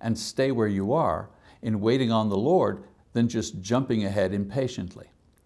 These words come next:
And finally, if you learn how to wait, then you will go with God's approval. Better one step in the Lord than ten thousand miles on my own. If you wait and go with the Lord,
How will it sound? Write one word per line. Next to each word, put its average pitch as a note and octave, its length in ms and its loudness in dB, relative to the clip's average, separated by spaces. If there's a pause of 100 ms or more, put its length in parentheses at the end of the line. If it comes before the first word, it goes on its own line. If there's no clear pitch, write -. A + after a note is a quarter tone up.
(260)
And B2+ 140 -4
finally, D#3 580 0 (160)
if A#2+ 160 -6
you C3 80 -2
learn F3+ 240 -2
how D#3+ 140 0
to B2+ 80 -2
wait, A#2 500 -2 (420)
then B2 440 -2
you B2 180 -2
will A2+ 140 0
go C3+ 320 0
with G2 240 -6
God's F#2+ 320 -6
approval. - 560 -6 (640)
Better D#3 340 4
one D3 340 2
step C#3+ 480 -2
in C3+ 140 0
the G#2 100 2
Lord A#2 500 2 (160)
than F#2+ 280 -2
ten C#3+ 240 -4
thousand B2+ 480 0
miles G2+ 560 -2
on F#2 220 -4
my E2 160 -10
own. G2 260 -8 (680)
If C3+ 200 -4
you C#3+ 80 2
wait C3+ 560 2
and G2+ 180 -4
go C3+ 160 4
with - 220 -4
the A#2 80 -2
Lord, C3 420 2